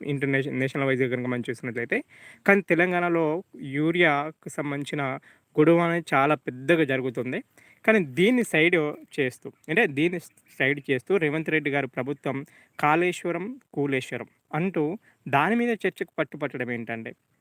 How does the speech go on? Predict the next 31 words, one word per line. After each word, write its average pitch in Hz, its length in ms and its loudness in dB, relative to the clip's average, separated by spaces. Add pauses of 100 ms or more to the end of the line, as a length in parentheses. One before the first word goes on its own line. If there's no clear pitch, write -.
(140)
అంటే 180 220 2 (520)
అక్కడ 160 220 2
ఇప్పుడు 156 240 4
ఏంటిది, 156 360 2 (160)
ప్రజల 147 300 0
మధ్యలోకి 151 340 -2
వెళ్తే 147 280 0 (260)
రైతులు 147 360 0
చెప్పు 139 180 -6
తీసుకొని 151 420 -4
కొడతారు, 143 300 -6 (720)
ఎక్కడైతే 160 480 4 (300)
వరద 143 280 2 (300)
ప్రాంతాలు 139 440 0
ఉన్నాయో 147 200 0
ఆ 131 140 -4
ప్రాంతాల్లోకి 135 480 -2
వెళ్తే 139 220 0
రైతులు, 139 420 2 (580)
రైతులు 143 340 4
కానీ 131 360 0
లేకుండా 151 280 0 (380)
వరద 143 200 2 (240)
ప్రభావిత 143 400 0 (880)
ప్రాంత 160 320 4
ప్రజలు 151 300 0
ఎవరైతే 143 320 -2
ఉంటారో 139 300 -4 (180)
ముఖం 160 240 -6
మీద 151 160 -2 (120)
ఉంచుతారు. 139 380 -4